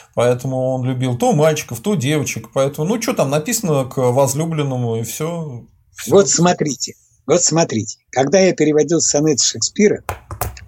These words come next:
Speaker 2: представьте себе, что я перевожу, перевожу сонет, и вдруг натыкаюсь на стихотворение, которое вызывает у меня сомнения по поводу того, что,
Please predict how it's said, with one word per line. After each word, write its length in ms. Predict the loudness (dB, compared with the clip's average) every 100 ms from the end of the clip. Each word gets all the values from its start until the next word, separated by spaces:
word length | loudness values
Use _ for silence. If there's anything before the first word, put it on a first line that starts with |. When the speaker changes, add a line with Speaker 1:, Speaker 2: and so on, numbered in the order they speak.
| _ _ _ _
Speaker 2:
представьте 560 | -2 0 4 2 2 -2
себе, 320 | -2 -2 -4
что 160 | 0 2
я 80 | 2
перевожу, 460 | 2 4 4 2
перевожу 380 | 2 2 2 2
сонет, 420 | 0 0 -2 -2
и 80 | -2
вдруг 300 | 2 2 4
натыкаюсь 560 | 2 0 2 4 2 2
на 100 | 0
стихотворение, 800 | -2 -2 2 4 4 2 -2 -12 _ _ _ _ _ _ _ _ _ _ _ _ _ _ _ _ _ _ _ _ _ _ _ -8
которое 400 | -2 2 6 6
вызывает 440 | 4 4 4 6
у 40 | 2
меня 240 | 2 2
сомнения 600 | 2 4 6 6 4 2
по 160 | 2 0
поводу 340 | 2 0 2
того, 280 | 2 4 4
что, 300 | 2 2 0